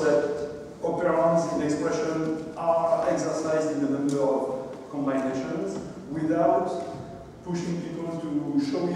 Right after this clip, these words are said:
that you have exercised all the possible combinations. So the idea is that the complexity of the criterion grows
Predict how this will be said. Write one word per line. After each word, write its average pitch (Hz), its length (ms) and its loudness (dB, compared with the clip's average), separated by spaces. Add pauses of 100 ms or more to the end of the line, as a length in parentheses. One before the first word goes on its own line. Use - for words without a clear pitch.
that 143 140 2
you 143 80 0
have 135 100 2
exercised - 680 -2
all 147 100 0
the 143 220 0
possible 135 420 -4
combinations. - 720 -8 (880)
So 110 200 -6
the 131 180 2
idea 135 100 6
is - 120 2
that 135 80 2
the - 180 2
complexity 170 640 0
of - 100 0
the 143 140 2
criterion 147 1200 -2
grows 156 640 2